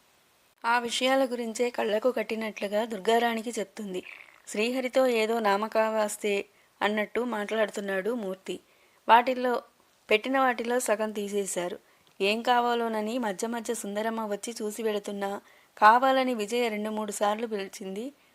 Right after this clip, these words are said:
దుర్గారాణి. చదువుకున్నది, అందమైనది, వంట మనిషి కూతురైనా ఇక్కడే ఉంటున్నప్పుడు తను వంట మనిషి కిందే లెక్క. అందుకని ఎవరైనా వచ్చినప్పుడు విజయ రాకుండా తప్పించుకున్నా దుర్గారాణి ఊరుకోదు.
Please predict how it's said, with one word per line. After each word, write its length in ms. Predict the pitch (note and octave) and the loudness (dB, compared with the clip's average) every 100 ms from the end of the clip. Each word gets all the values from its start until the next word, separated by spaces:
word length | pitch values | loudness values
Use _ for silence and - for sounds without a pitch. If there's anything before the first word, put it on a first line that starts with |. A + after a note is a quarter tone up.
| _ | _
దుర్గారాణి. 540 | F#3+ F#3 G#3 G3 F#3+ F#3+ | -8 0 2 4 2 -4
చదువుకున్నది, 960 | - - F#3+ G3+ A3+ A3+ G3+ G3 G3 F#3 _ _ - | -12 -4 -2 0 -4 -4 -4 -4 -6 -8 _ _ -4
అందమైనది, 800 | G3 G#3 A3 G#3 G3+ F#3 F#3+ - - | 0 2 2 0 -2 -4 -10 -12 -10
వంట 240 | G3 F#3 | -4 0
మనిషి 340 | G#3+ A#3 A3+ A3+ | 2 0 -6 -6
కూతురైనా 680 | G#3 G#3+ A3 G#3 G#3 B3 D4 - _ _ G#3+ | -6 -4 -2 -2 -4 -6 -10 -14 _ _ -16
ఇక్కడే 380 | - C4 C4+ | 0 6 6
ఉంటున్నప్పుడు 580 | C4+ B3 A#3+ A3+ A3+ A#3+ | 6 0 -2 -4 -2 -4
తను 340 | A3+ G#3 G#3+ B3 | 2 0 2 -4
వంట 240 | A3+ G3+ | -4 -2
మనిషి 320 | A3 A3+ A3 | -4 -4 -6
కిందే 300 | G#3+ G#3 A3+ | -6 -4 -4
లెక్క. 280 | A#3+ F3+ - F3+ - _ _ _ | -2 -4 -2 -4 -6 _ _ _
అందుకని 440 | A3 A#3 A3 A3 | -2 0 0 0
ఎవరైనా 520 | B3 A3 G#3+ A3+ A#3+ A3 | 0 0 0 0 -4 -4
వచ్చినప్పుడు 640 | G3+ A3 G#3+ G#3 G3 G3+ - _ _ - | -6 -6 -4 -4 -6 -8 -12 _ _ -10
విజయ 300 | F#3+ B3+ C4 | 0 2 4
రాకుండా 460 | A#3+ A#3+ A#3 A3+ | 4 2 -2 -4
తప్పించుకున్నా 880 | A3+ G3+ - G#3+ G#3 - G3+ G3 G3 - _ _ _ | 0 0 0 -6 -6 -8 -8 -6 -6 -10 _ _ _
దుర్గారాణి 640 | F#3 F3+ G#3+ A3+ G#3+ G#3 A#3+ | -6 6 8 8 4 -2 -4
ఊరుకోదు. 600 | G#3 G3+ - F#3+ F#3 | -4 -6 -6 -6 -6